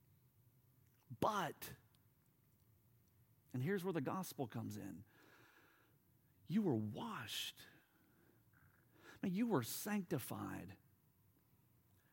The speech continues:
You were justified. We don't use those words a lot today. This is what it means. When he says, "You were washed," what he's referring to is that all of that sin that characterized who you were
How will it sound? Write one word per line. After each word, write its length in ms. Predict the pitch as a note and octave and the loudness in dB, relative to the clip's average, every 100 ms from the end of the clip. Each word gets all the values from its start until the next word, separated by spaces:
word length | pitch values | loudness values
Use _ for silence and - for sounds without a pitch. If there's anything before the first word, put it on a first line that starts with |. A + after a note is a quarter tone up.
| - | -12
You 160 | - A3+ | -6 0
were 120 | E3+ | 0
justified. 760 | A#2+ - G#3+ G3+ - B2 - F#2 F#2+ - - - - - _ _ _ _ - _ - - _ - _ - - - - - | -2 -2 -4 -4 -6 -6 -8 -10 -10 -14 -18 -20 -20 -20 _ _ _ _ -20 _ -20 -20 _ -20 _ -20 -20 -20 -20 -2
We 100 | G#3+ | 2
don't 140 | B3 | 4
use 220 | G3 A3+ G3 | 6 4 6
those 200 | F3+ A#2+ | 4 6
words 260 | B2+ A2+ | 4 4
a 40 | A2+ | 2
lot 300 | G#2+ G2+ - | 2 0 -2
today. 540 | A2 F#2+ F2+ F#2 G#2+ - - - | -2 -2 -6 -8 -12 -16 -18 -6
This 160 | A3+ | -4
is 100 | C4 | -2
what 140 | A#3 A3 | 2 2
it 80 | D3+ | 4
means. 300 | G3 E3 C3+ | 4 4 2
When 60 | |
he 60 | F#3 | 2
says, 180 | F#3+ - - | 2 0 -6
"You 160 | C3+ G3+ | 2 6
were 120 | A#3 | 10
washed," 440 | C#3 C3 F#3+ G#3+ - - - | 10 8 6 4 -2 -12 -2
what 160 | E3+ C4 | 2 6
he's 140 | B3 | 6
referring 320 | F#3 - F#3 G3+ | 6 4 2 4
to 200 | G#3+ A3 - - | 4 2 0 10
is 220 | F3+ D#3 | 10 12
that 160 | D#3+ - | 10 10
all 220 | F3 A#3+ | 8 8
of 80 | A#3+ | 8
that 160 | F3+ A#2 | 4 2
sin 340 | - G#3 G#3 | 4 6 6
that 120 | - | 4
characterized 760 | - F3 G#3 G3+ G3+ G3 D#3+ - | 4 2 4 4 4 6 4 4
who 120 | G3+ | 2
you 240 | F#3+ F3 | 4 6
were 520 | C3+ A#2+ D#3+ A#3 C4 | 6 6 6 6 4